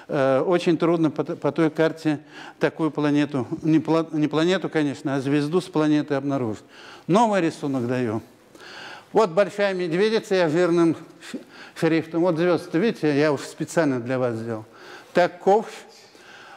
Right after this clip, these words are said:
Вот это малая медведица. Ну, найти на небо вы можете, конечно. Так. И вот эта звезда, Бета Урса Минорис, это по латыни «Большая медведица»,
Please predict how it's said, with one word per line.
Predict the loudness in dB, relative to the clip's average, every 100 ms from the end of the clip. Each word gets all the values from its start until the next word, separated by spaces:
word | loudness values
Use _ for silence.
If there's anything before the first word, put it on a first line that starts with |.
| -6
Вот | 2 2 4
это | 2 2 -2 -2 -10 -20 -20 -20 -20 _ _ -20 _ _ -20 -20 -20 -2
малая | 2 2 0 -4
медведица. | -6 -4 -2 -4 -6 -6 -6 -6 -16 -20 -20 -20 _ _ _ _ _ -2
Ну, | 2
найти | 4 2 0
на | 0 2
небо | 0 0
вы | -2
можете, | 0 0 0 -2 -2
конечно. | 0 0 0 -2 -6 -8 -20 _ -20 -20 -20 -20 -20 _ -6
Так. | -4 -4 -10 -20 -20 -20 -20 -20 -20 _ -16 0
И | 4
вот | 4 2 0 -16 -20 -20 0
эта | 0 2 2
звезда, | 4 2 2 2 2 0 -8 -16
Бета | -2 2 2 2 -2 0
Урса | -2 -2 0
Минорис, | 2 4 4 2 0 -4 -16 -20 _ _ -20 -20 -20 -10
это | -4 -4 0
по |
латыни | 0 2 2 0
«Большая | 0 -2 -2 -4
медведица», | -2 -2 0 0 0 0 -4